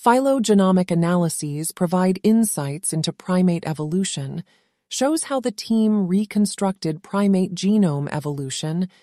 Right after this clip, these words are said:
and identified key genes and variants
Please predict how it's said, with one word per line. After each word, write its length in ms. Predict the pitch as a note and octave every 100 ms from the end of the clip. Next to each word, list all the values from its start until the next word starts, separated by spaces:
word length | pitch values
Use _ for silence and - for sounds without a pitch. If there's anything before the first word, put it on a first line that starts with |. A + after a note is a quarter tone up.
| _ -
and 140 | G3
identified 760 | G3 G3+ A#3 B3 G#3+ G3 F#3
key 320 | - - G#3+ G3
genes 640 | F3 F#3+ F3+ D3 D3 D3+
and 180 | D#3+ D#3
variants 800 | D#3 F#3+ F#3+ D3+ C#3 D3+ F3